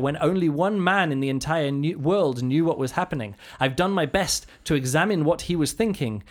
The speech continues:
that day he jumped out of bed and onto a <laughs> train."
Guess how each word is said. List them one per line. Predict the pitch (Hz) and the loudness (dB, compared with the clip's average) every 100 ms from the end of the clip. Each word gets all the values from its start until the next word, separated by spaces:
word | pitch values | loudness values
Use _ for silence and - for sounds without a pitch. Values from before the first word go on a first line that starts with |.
| - | -4
that | 160 147 135 | 0 0 0
day | 185 175 147 | 2 2 0
he | 120 135 | -2 -2
jumped | 123 175 175 | 0 0 0
out | 160 147 | -2 -2
of | 131 | -2
bed | 147 160 110 104 - - | 2 2 0 -4 -14 -8
and | 135 131 127 - - _ _ - | -2 0 -2 -6 -14 _ _ -2
onto | 156 175 - 156 131 131 | 0 0 0 0 0 0
a | 131 | -2
<laughs> | - | -2
train." | - 123 127 139 - | -2 -2 0 0 -2